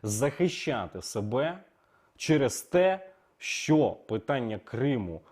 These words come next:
на думку росіян, не могло бути вирішене, тому що С-, Совєтський Союз розвалювався дуже швидко,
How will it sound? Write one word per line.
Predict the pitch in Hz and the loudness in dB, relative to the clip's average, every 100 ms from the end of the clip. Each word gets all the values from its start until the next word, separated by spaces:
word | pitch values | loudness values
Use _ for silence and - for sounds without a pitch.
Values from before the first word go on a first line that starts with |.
| _ _ _ _ _ _ - | _ _ _ _ _ _ -4
на | 120 | -2
думку | 110 135 120 - | 2 2 0 0
росіян, | 101 - 110 117 104 90 101 | -2 -4 -4 -2 -2 -2 -2
не | |
могло | 110 113 120 113 | -2 -2 0 0
бути | 95 104 - 98 | 0 -2 -2 -4
вирішене, | 98 135 190 - - 90 80 - _ _ _ | 0 0 0 -6 -10 -10 -12 -16 _ _ _
тому | 117 113 | -2 0
що | - | -2
С-, | 107 - 104 | -8 -8 -12
Совєтський | 117 123 113 113 - 101 | -8 -4 -2 -4 -6 -12
Союз | - 110 110 107 | -6 -4 -4 -6
розвалювався | 104 104 107 95 95 98 107 | -6 -2 -2 -2 -4 -6 -6
дуже | 101 113 101 | -4 -4 -4
швидко, | - 107 156 175 - | -8 -4 -4 -4 -8